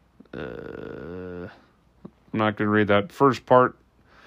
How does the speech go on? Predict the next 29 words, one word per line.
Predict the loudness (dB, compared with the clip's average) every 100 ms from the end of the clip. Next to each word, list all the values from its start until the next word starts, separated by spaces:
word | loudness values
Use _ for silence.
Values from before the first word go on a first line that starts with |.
| -20 _ _
but | 2 2 2
he | -2
began | -2 2 4 4 2
shouting | 4 6 6 4
and | 0 -2
cursing | 0 0 0 0
at | 0
the | -2
priests. | -2 2 2 0 -8 _ _ _ _ _
Now | 2 2
his | 2
parents | 2 2 2 2
had | 0
had | 4 4
enough. | 4 4 4 2
They | -2
took | 0 0
him | 0 -2
to | 2 2 2 -6 -20 _ 0
Alexian | 4 6 4 0 2 2 2 4
Brothers | 4 6 2 2
Hospital | 4 4 4 -2 2 2
in | 2
Saint | 2 0 2
Louis | 2 2 0
for | -2 -2
more | 0 0
serious | -2 0 0 -2
treatment. | -2 0 2 0